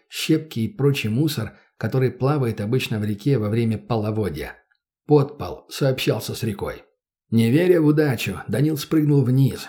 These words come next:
на первую ступеньку. Аккуратно потянул на себя люк, пытаясь прикрыть его без лишнего шума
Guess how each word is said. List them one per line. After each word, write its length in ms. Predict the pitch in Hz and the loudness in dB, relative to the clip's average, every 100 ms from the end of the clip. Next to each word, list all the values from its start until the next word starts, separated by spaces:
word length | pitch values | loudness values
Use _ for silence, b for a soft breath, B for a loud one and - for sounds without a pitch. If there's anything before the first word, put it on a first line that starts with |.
| - | -8
на 120 | 120 | -6
первую 340 | 113 151 131 131 | 0 2 4 2
ступеньку. 560 | - - 110 95 - b b b b | 0 -2 -2 -2 -10 b b b b
Аккуратно 420 | - 120 139 160 | -4 0 2 2
потянул 360 | 147 147 147 143 | 2 4 4 4
на 120 | 139 | 2
себя 280 | 135 131 127 | 2 0 4
люк, 260 | 156 147 | 4 2
пытаясь 360 | - 127 139 139 | -2 0 0 -2
прикрыть 600 | - - 120 - 147 139 | -4 -4 -4 2 2 2
его 240 | 127 139 | 2 2
без 260 | 139 135 117 | 4 2 2
лишнего 380 | 147 135 131 117 | 2 2 -2 -2
шума 400 | - 151 131 | 2 4 2